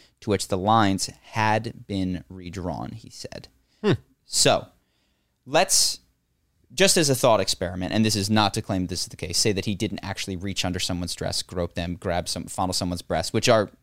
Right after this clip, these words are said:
Speaker 1: accusations that are currently out there against
Speaker 2: Mm-hmm.
Speaker 1: him. Um, if we were to take him at his word, which is not reality, it's, I thought that the most interesting part of everything that I read is I didn't realize the extent to which the lines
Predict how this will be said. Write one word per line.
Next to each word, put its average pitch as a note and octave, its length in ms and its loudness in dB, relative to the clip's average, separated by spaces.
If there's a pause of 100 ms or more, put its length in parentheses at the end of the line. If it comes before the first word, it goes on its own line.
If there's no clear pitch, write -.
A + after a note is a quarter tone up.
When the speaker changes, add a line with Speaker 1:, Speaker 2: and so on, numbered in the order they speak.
Speaker 1:
accusations G2+ 680 -2
that F#2 100 0
are E2+ 160 -4 (100)
currently A2 420 0
out F#2 180 2
there F2+ 260 0
against - 380 -2
Speaker 2:
Mm-hmm. E2 120 -8
Speaker 1:
him. - 80 -12 (360)
Um, F2 300 -4 (340)
if C3 140 0
we B2+ 80 6
were D#3+ 300 6
to E3+ 140 0
take D3 280 0
him A#2 180 4
at G2 220 2
his G2 180 -6
word, F2 400 -6 (480)
which - 380 -6 (880)
is G#2 100 -6
not G2 140 0
reality, G2+ 500 -2 (720)
it's, - 300 -2 (420)
I B2+ 60 -2
thought C#3+ 320 4
that C3 160 2
the A#2+ 60 2
most A#2+ 260 6
interesting C#3+ 320 0
part B2 180 6
of A2+ 60 4
everything A2 280 2
that F#2+ 100 4
I - 20 2
read F2+ 240 4
is E2+ 240 -4 (500)
I A#2+ 80 0
didn't D3+ 560 0
realize B2 720 4
the A#2 140 2
extent G2 500 0
to - 120 -4
which G#2+ 240 0
the G#2 100 0
lines G2 600 0